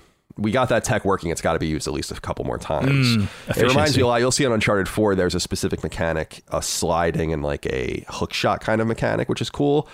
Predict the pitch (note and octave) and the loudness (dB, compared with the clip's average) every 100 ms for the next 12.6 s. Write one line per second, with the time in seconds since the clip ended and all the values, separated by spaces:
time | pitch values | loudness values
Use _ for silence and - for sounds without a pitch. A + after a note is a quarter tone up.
0 | - A2 A2 A#2+ G#2 - G2 F#2 - E2 | -4 0 2 2 0 -2 -2 0 0 -2
1 | D2+ D#2 - - A#2 A2 A#2+ C#3 A2+ F#2+ | 0 -2 -4 -4 -2 0 0 0 2 0
2 | G2+ - G#2+ G2 F#2 - - _ _ _ | -4 -2 2 2 0 -6 -10 _ _ _
3 | - B2 D#3 F3 B2 - C3 - E2+ A2 | -2 2 4 4 2 2 2 2 0 0
4 | C#3 D#3 - _ _ - F#2+ A2 F#2 F2+ | 0 -2 -8 _ _ -2 0 2 2 2
5 | F#2+ A#2+ G#2 - G2+ - D#2 E2+ B2 C3+ | 2 2 0 0 -2 -2 -2 0 0 0
6 | D3 D3+ D#3 D3+ - F#2+ F2+ D#2+ F#2 B2 | 0 0 0 0 2 2 2 2 2 2
7 | D#3 C3+ A#2+ - - - - - E3 F#3+ | 2 2 0 -6 -16 -6 -2 0 0 2
8 | E3 D#3 C#3+ D#3+ D#3+ C3+ F#3 - - - | 2 2 2 2 2 4 2 0 -10 -10
9 | - G2+ G#2 A2 F3 F2 F#2+ A#2 C3+ G2+ | -2 2 4 6 4 4 2 2 4 4
10 | G3 F2+ C#2+ - C#2 D#2 - A2+ F#2+ - | 4 2 0 0 0 0 -2 -2 -2 -6
11 | - A#2+ G#2+ G#2+ - - G#2+ F#2+ - A#2+ | -2 0 2 0 -2 -2 -2 0 0 -2
12 | F2+ B1 G#1+ - B1+ A#1 | -2 -4 -4 -4 -4 -6